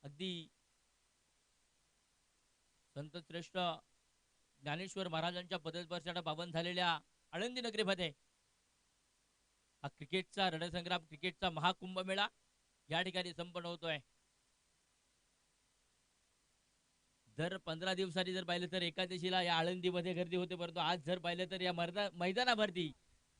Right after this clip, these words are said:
क्रिकेट मीडिया भक्तांची गर्दी मैदानाच्या आतमध्ये पाहायला मिळते. अगदी खोलवर टप्प्याचा चेंडू होता, तो देखील आपण पाहिलं तर सरळ बॅटनं उडवला. क्षेत्ररक्षक दूरवरून चेंडूवरती येईपर्यंत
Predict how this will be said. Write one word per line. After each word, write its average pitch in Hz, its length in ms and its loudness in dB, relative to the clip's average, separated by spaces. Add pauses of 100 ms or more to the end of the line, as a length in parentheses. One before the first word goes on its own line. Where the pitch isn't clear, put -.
(840)
क्रिकेट 202 340 -2
मीडिया 202 260 4
भक्तांची 180 560 2
गर्दी 165 280 0
मैदानाच्या 160 440 0
आतमध्ये 156 280 -2
पाहायला 147 300 2
मिळते. 143 280 -2 (4000)
अगदी 139 300 0
खोलवर 147 320 -2
टप्प्याचा 139 340 -8
चेंडू 139 220 -8
होता, 147 180 -2
तो 147 160 -6
देखील 143 220 -4
आपण 143 160 -8
पाहिलं 143 260 -2
तर 147 100 -4
सरळ 143 240 -2
बॅटनं 143 260 -2
उडवला. 147 320 -2
क्षेत्ररक्षक 147 440 -6
दूरवरून 151 480 -4
चेंडूवरती 147 440 -4
येईपर्यंत 160 440 2